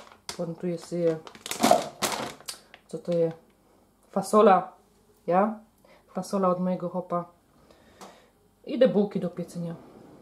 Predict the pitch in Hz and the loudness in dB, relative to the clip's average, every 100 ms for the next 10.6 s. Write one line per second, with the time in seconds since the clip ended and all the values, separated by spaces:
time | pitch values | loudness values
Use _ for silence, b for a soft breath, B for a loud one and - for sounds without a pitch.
0 | - - - 214 202 180 - - _ _ | -20 -20 0 4 4 4 -4 -18 _ _
1 | - B B B B B - 208 226 208 | -18 B B B B B 0 4 4 4
2 | 196 190 185 220 - 208 196 196 - _ | 4 2 0 -4 -4 2 2 0 -8 _
3 | _ _ _ _ _ _ _ _ - - | _ _ _ _ _ _ _ _ -20 -20
4 | - _ _ _ _ _ _ _ _ _ | -20 _ _ _ _ _ _ _ _ _
5 | _ _ _ _ - b b b b b | _ _ _ _ -20 b b b b b
6 | _ 285 277 240 247 226 190 185 254 285 | _ 4 6 6 6 8 8 6 6 6
7 | 311 294 285 247 233 226 220 214 202 190 | 8 8 4 2 6 8 8 6 4 4
8 | 262 277 - 226 240 226 220 226 226 233 | 4 4 2 6 6 6 4 4 4 4
9 | - 226 208 202 202 185 160 175 175 180 | 2 0 6 6 6 4 4 4 4 2
10 | 175 - 170 175 170 | 0 -2 -2 -2 -2